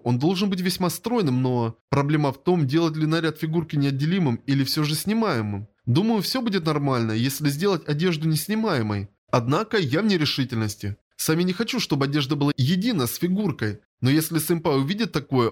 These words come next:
он может разозлиться, а когда закончу, я хочу обязательно показать её ему. Я теряюсь, что же мне делать?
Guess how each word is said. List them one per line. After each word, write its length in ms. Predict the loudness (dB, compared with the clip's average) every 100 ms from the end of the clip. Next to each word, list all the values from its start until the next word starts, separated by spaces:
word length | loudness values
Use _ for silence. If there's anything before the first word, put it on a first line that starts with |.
| 0
он 100 | 0
может 300 | 0 0 0
разозлиться, 720 | -2 -2 -2 0 -2 -2 -6 -4
а 80 | -6
когда 280 | -4 -2 0
закончу, 520 | -2 -2 -4 -2 -2
я 120 | -2
хочу 260 | -2 0 0
обязательно 500 | 0 -2 -4 -2 -4
показать 480 | -4 -2 -2 -2 0
её 120 | 0
ему. 380 | 0 0 -4 -8 _ -2
Я 120 | -2
теряюсь, 580 | 0 0 2 0 -2 -6
что 240 | -8 -2 0
же 100 | 2
мне 140 | 0
делать? 460 | 0 0 0 -4